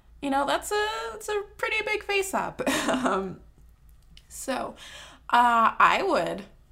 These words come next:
<laughs> just say, you know, if you are gonna get out there and fight for your rights and fight for your freedom, expect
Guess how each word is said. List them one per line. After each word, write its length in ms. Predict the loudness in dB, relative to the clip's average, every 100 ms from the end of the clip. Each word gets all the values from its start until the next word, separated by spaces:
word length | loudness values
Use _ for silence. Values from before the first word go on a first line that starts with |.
| -20 -10
<laughs> 760 | -4 2 2 2 -2 -12 -12 -6
just 340 | -6 -4 -4
say, 440 | 2 4 4 0 -6 -20 -20 -20 -16 -4
you 140 | -2
know, 280 | 2 2 0 -2
if 220 | -2 -2
you 180 | -2 2
are 500 | 4 6 4 0 -4
gonna 200 | -2 -2
get 200 | -2 -2
out 300 | 0 0 -4
there 320 | -8 -6 -6 -8
and 160 | -12 -12
fight 440 | -12 -6 -4 -6
for 180 | -10 -8
your 260 | -6 -6 -4
rights 340 | -4 -4 -6
and 160 | -10 -6
fight 320 | -2 -2 -4
for 160 | -6
your 180 | -4 -4
freedom, 560 | -6 -4 0 2 2 -4 -10 -20 -20 -18 -10
expect 760 | -8 -8 0 6 6 4 -6